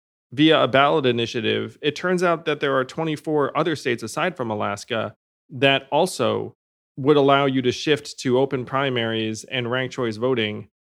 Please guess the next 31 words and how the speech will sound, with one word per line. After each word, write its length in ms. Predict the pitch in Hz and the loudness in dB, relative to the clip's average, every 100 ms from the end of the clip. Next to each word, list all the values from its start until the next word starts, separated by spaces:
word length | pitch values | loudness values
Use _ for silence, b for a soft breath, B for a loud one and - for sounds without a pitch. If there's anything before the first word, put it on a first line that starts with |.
| _ _ _ _ | _ _ _ _
which 240 | 135 147 160 | 2 2 4
would, 480 | 160 139 127 - | 4 6 2 -2
by 160 | 139 156 | 2 4
the 100 | 151 | 4
way, 220 | 156 165 | 4 0
completely 560 | - 139 - 208 180 180 | 0 -10 -8 -8 -6 -8
transform 720 | - 180 165 - 190 190 139 | -4 -4 -4 -4 -2 -2 -2
these 240 | 127 123 | -2 -4
perverse 460 | - 139 127 143 - | -4 -4 -2 -2 -4
incentives 520 | - - 175 120 107 | -8 -4 -2 -2 -4
we're 120 | 117 | -8
talking 360 | 110 120 117 120 | -4 -4 -4 -8
about, 380 | 110 110 110 - | -4 -2 -4 -6
because 320 | 123 143 135 | -8 -6 -6
instead 320 | 127 - 160 | -8 -4 -2
of 100 | 160 | -2
having 280 | 143 143 131 | -2 -4 -2
to 60 | 120 | -2
worry 260 | 127 151 | 0 0
about 400 | 127 113 117 - | 0 0 0 -4
what 120 | 127 | -8
the 80 | 127 | -8
twenty 300 | - 139 147 | -10 -6 -6
percent 400 | 139 131 143 127 | -6 -8 -6 -6
most 240 | 123 120 101 | -4 -6 -8
extreme 360 | - 135 123 | -10 -8 -4
voters 360 | 123 147 117 113 | -2 0 -2 -2
in 80 | 113 | -4
my 100 | 110 | -2
district 460 | 170 208 131 107 | -2 -2 -6 -4
think, 300 | 120 110 - | -4 -4 -8